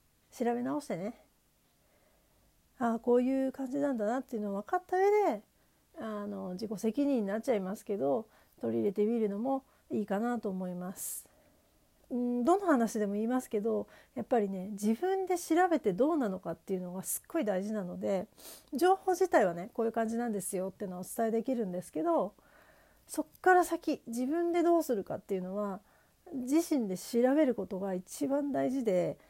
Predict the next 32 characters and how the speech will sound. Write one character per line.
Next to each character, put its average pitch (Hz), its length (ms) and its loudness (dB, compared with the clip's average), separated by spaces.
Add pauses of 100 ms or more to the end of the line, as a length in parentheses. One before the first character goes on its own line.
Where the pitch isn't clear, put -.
(260)
そ - 300 -2
れ 370 120 4
こ 403 120 0
そ 381 180 2
が 392 240 8
自 226 160 0
分 208 120 -2
の 214 100 -4
体 208 320 -2
に、 196 220 -8 (540)
あ 202 120 -6
の、 196 120 -6
効 220 200 2
果 190 120 -4
を - 220 -8 (1120)
出 226 180 -2
す - 80 -14
た 202 100 -4
め 202 160 -4
の 311 260 -6 (600)
最 277 240 0
重 262 180 2
要 254 140 2
事 240 120 -2
項 202 160 -4
に 180 80 -6
な 170 100 -8
り 175 80 -4
ま 208 140 -4
す - 120 -8
の 185 140 -6
で、 214 180 -6